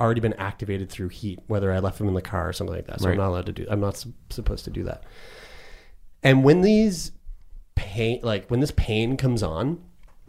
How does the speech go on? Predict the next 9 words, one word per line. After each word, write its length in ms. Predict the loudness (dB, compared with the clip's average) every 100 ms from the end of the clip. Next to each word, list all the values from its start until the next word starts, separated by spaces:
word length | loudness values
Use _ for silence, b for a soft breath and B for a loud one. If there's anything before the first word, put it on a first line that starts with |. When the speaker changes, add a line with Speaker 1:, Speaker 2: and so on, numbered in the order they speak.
| -20 -20 -10 2
Speaker 1:
it 120 | 4
is 160 | 4 4
that. 280 | 0 -2 -2
It's 160 | -2 2
the, 240 | 0 2
it's, 240 | 0 -2 -8 -6
it's 160 | -6
so 600 | -6 -6 0 2 4 4 2
immense 680 | 0 2 0 0 -4 -8